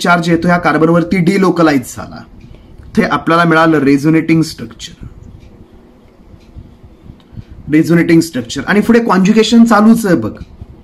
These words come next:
आता बघ, electron rich, single bond, double bond, परत conjugation, lone pair to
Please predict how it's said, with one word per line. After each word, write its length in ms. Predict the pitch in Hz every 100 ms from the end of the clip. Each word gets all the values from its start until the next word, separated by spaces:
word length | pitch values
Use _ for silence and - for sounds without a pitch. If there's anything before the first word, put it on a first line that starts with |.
| - - - - - - - - - - -
आता 200 | 160 196
बघ, 140 | 147 110 -
electron 540 | 165 180 - 190 185
rich, 240 | 165 190 - - -
single 460 | - - 185 185 170
bond, 480 | 139 165 190 - 131
double 260 | 165 165 156
bond, 280 | - 87 - - - - - - - - -
परत 180 | 226 233
conjugation, 600 | 202 185 165 139 120 117 107 - - - 117 127
lone 220 | 165 196 180
pair 180 | 196 196 180 175 - - - - - - -
to 100 | 233